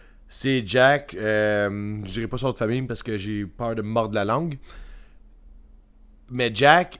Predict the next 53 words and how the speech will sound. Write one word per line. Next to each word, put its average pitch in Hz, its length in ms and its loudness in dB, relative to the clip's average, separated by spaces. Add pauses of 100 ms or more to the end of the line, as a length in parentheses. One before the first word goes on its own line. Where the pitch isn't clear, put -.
a, 117 440 0
a, 101 640 -4
tu - 80 -12
sais, 143 80 -4
parti 147 400 -2
de 120 60 -10
Dead 117 240 -2
to 120 120 0
Me. 110 240 -4 (400)
C'est 120 220 -4
lui 160 560 -2
le, 104 440 0
tu - 80 -14
sais, 147 100 -6
le 127 100 -6
créateur 147 500 -2
du 110 100 -6
son. 123 340 -4 (280)
C'est - 160 -10
lui 135 140 -2
le 143 100 2
chanteur 143 520 0
qui 131 100 -4
a 110 60 -2
la 101 120 -2
voix 123 360 0
qui 117 140 -10
est - 20 -8
spéciale 135 760 -4
de 104 80 -6
Dead 98 280 -6
to 104 100 -10
Me. 113 220 -8 (880)
Que - 80 -6
la 113 240 0
petite 110 300 -10
voix, 127 340 0
genre, 117 500 2
tu - 80 -12
sais, 131 60 -6
qui 123 120 -4
est, 104 160 -6 (640)
la 107 100 -6
petite 107 220 -10
voix 120 200 0
qui, 120 200 -8
qui, 104 240 -8
qui 113 120 -8
est 104 100 -8
accrochante 120 640 -4
et 110 120 -6
qui, 101 460 -8
qui, 90 400 -10